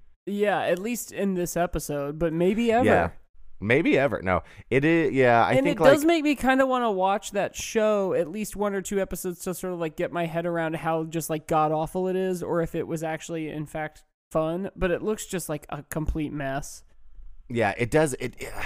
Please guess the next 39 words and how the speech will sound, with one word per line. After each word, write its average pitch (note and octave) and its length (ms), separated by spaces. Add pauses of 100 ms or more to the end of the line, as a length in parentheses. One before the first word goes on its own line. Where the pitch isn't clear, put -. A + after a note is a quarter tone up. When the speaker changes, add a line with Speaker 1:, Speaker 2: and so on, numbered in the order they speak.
Speaker 2:
gosh, - 340
I B2+ 60
remember E3 460
it C3 180
being, B2 360
like, F#2+ 220
kind G2+ 240
of F2+ 80
fun F2 400
in F2 160
the F2+ 80
way F2+ 240
that, D#2 140
like, E2+ 220
those F2 200
kind F#2 160
of E2+ 80
shows E2+ 260
are E2+ 120
fun E2 400
when E2+ 120
you're, E2 360
like, D2+ 140
a F#2 40
kid, D2+ 480
'cause E2 140
we F2+ 80
did, G2+ 200
I F2 120
did F#2 140
watch E2 260
it - 60
as D#2 80
a D#2 60
kid, D2+ 360 (600)
but G2+ 540
Speaker 1:
Yeah, E3+ 220
me E3+ 120
too. E3 360